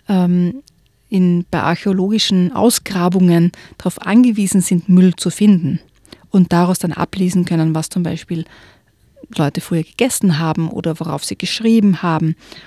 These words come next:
oder, ja, was man so in alten Klos so findet.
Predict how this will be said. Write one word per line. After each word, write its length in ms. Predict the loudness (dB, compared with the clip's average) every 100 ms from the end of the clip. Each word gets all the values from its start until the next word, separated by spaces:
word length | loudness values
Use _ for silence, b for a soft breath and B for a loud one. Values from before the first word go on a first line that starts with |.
| B B -4
oder, 580 | 0 0 2 0 0 -4 b b b b _ -14 -8
ja, 340 | -2 -2 -4 -8 _ _ _ _
was 560 | -16 -14 -14 -10 -8 -6
man 100 | -6
so 120 | -6
in 120 | -8
alten 340 | -8 -8 -10
Klos 440 | -10 -8 -8 -8 -8
so 80 | -8
findet. 600 | -2 0 0 -2 -8